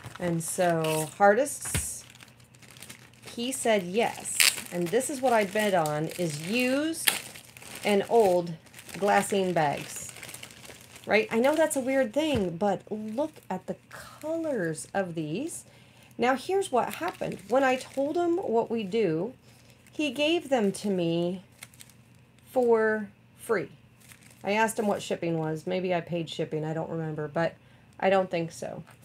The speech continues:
And so they have writing on them. Some of them have old writing on them.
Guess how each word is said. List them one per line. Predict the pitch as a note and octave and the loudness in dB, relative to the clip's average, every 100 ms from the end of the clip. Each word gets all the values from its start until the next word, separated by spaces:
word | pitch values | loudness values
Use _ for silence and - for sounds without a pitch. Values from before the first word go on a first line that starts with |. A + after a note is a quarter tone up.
| - - - | -20 -20 -4
And | F#3 F#3 | -2 0
so | - F#3+ F3+ - | 2 6 6 4
they | E3+ F#3 | 4 4
have | F#3+ G#3 A3 G#3 | 6 2 2 4
writing | G#3 A3+ A3+ | 6 6 2
on | A3 A3 | 2 2
them. | A3 A3 A3 | 2 2 0
Some | G#3 G#3+ | 0 0
of | G#3 | 2
them | G#3 G3 | 2 0
have | F3+ D3 - | 0 -4 0
old | F#3+ A3+ G#3+ G#3+ | 2 4 2 2
writing | G#3+ A3 A3+ | 2 2 0
on | G#3+ G#3+ | 0 0
them. | G#3+ G#3+ A3 | 2 2 0